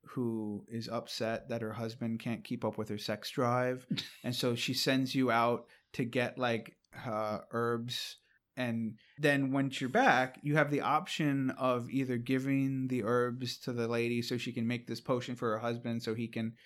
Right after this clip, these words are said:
Speaker 2: Uh-huh.
Speaker 1: get, keep going. Or the husband's like, "Man, I need a break." And you can be like, "All right, I'll do it." And, like, then you just have sex with the old lady.
Speaker 2: Uh.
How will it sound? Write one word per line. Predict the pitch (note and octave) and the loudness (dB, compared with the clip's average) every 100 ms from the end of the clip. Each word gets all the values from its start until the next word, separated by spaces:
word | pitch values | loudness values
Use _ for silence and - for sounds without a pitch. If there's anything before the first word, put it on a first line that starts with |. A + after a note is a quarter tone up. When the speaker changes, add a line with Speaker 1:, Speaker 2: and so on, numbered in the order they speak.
| - | -8
Speaker 2:
Uh-huh. | C#3+ C3+ C3+ - E3 | -4 -4 -4 -8 -6
Speaker 1:
get, | C#3+ B2+ G#2 - | 2 2 2 -8
keep | - C#3 C#3+ | 0 0 2
going. | C3 B2+ B2+ A#2+ A#2 A#2 - - - | 4 6 4 2 0 -2 -10 -8 4
Or | E3 D#3+ C#3+ | 8 8 8
the | C#3+ | 8
husband's | E3+ D3+ C#3+ C3+ | 6 6 4 2
like, | C#3+ | 2
"Man, | D#3 F#3+ E3 | 6 8 8
I | |
need | D#3+ D#3 | 6 4
a | B2 | 2
break." | C3 C3 A#2+ A2 - | 4 4 4 0 -4
And | A#2+ | -6
you | A#2+ | -2
can | C3 | 0
be | |
like, | A#2 B2 | 0 4
"All | D3+ | 6
right, | C3 | 6
I'll | C3 C#3 | 4 4
do | A2 | 2
it." | A2+ A#2 _ - - _ - | 0 -2 _ -20 -20 _ -4
And, | B2+ | 0
like, | B2 A#2 | 0 0
then | C3+ A#2+ B2 | 2 2 2
you | A#2+ | -2
just | A#2 | 0
have | C3+ B2 | 0 0
sex | - A#2 - | 0 -2 -2
with | A#2+ | -4
the | B2 | 0
old | A2+ A2+ | 0 0
lady. | A2 A2 A#2 A#2+ _ - _ _ | -2 -2 -4 -8 _ -20 _ _
Speaker 2:
Uh. | D3+ C3+ C#3 C#3 C3 | 0 2 2 0 -2